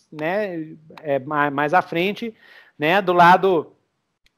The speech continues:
direito tem a, tem uma caverna de rubi, uma entrada pra uma caverna de rubi,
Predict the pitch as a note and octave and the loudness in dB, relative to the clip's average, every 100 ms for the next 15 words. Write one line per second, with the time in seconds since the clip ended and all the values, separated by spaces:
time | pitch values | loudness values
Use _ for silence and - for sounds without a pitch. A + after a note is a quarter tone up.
0 | _ B2+ F#3 F#3+ G3 F#3+ - F#3 G3 G3 | _ 0 2 4 2 -2 -8 -4 -4 -4
1 | - F3+ F#3 F3+ F#3 F3 F3 E3+ E3+ E3+ | -4 -2 -2 -4 -8 -14 -12 -6 0 2
2 | E3 - _ F#3+ B2 A2 F#3 G#3+ D3+ C#3 | 2 -2 _ 0 0 -2 2 2 0 -10
3 | A2 - _ _ _ A#2+ B2+ F3+ E3 F#3+ | -14 -18 _ _ _ -20 -6 -4 0 -2
4 | C#3 C3+ F3 A3 E3 D#3+ E3+ - F3 F3 | -4 -8 -4 -4 -4 -4 -4 2 4 4
5 | E3 E3 D#3+ D3 D3 D3+ D3 D3 D#3+ F3 | 0 -2 0 0 -2 -4 -10 -10 -8 -8
6 | G#3+ | -8